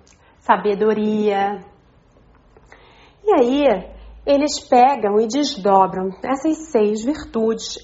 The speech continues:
em vinte e quatro forças de caráter. Então, o que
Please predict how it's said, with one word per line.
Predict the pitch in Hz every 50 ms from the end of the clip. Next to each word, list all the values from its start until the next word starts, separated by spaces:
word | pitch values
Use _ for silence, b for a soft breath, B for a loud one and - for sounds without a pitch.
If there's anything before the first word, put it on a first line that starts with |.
| -
em | 285 294 294
vinte | 269 262 - 339 359 381 - -
e | -
quatro | - 302 294 302 - 294
forças | - - - - 254 254 254 - - - 262 240
de | 233 262
caráter. | - - 302 285 226 185 185 196 - - 190 185 190 - B B B B B B B B B B
Então, | - 349 359 403 427
o | 440
que | 440 466